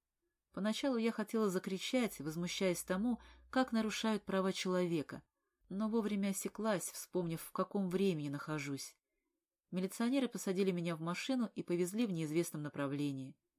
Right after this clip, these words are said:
Всю дорогу до участка я лихорадочно соображала,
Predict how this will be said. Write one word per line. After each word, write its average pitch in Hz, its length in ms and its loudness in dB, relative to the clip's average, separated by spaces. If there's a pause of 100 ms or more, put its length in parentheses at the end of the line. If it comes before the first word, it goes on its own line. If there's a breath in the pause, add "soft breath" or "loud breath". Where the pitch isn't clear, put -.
(540)
Всю - 300 -4
дорогу 208 400 2
до 175 80 0
участка 226 520 -2
я 170 140 2
лихорадочно 180 600 0
соображала, 170 720 0